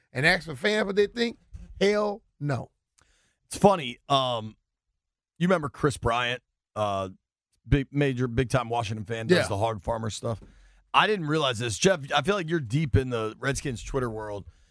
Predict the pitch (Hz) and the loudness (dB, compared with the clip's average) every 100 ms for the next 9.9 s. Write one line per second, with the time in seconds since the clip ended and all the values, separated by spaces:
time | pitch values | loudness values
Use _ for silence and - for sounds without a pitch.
0 | _ _ _ _ 175 220 196 147 113 - | _ _ _ _ 2 2 -2 -2 -2 -4
1 | 180 196 - 156 156 135 135 135 131 120 | -2 -4 0 0 0 0 -2 -2 -2 -4
2 | - _ - 127 120 113 117 113 107 101 | -12 _ -6 -4 -2 -6 -10 -8 -6 -6
3 | 101 123 135 135 123 - 123 127 127 120 | -2 0 0 -2 -4 2 2 2 0 -2
4 | 107 - - 131 123 110 98 98 - _ | -6 -8 0 2 2 -2 -4 -8 -14 _
5 | _ _ _ 107 107 107 101 - 135 123 | _ _ _ -2 0 0 -2 -2 -2 -2
6 | 120 113 107 - 123 110 101 135 120 95 | -2 -2 -2 -2 -4 -4 -2 0 0 -6
7 | 90 80 - _ _ _ 107 107 123 117 | -10 -14 -20 _ _ _ -14 -12 -10 -6
8 | 113 110 - 143 120 151 131 110 117 113 | -4 -2 -2 -2 0 0 0 -4 -4 -2
9 | 110 123 127 120 123 123 120 117 | -2 -2 -2 -2 0 0 0 -2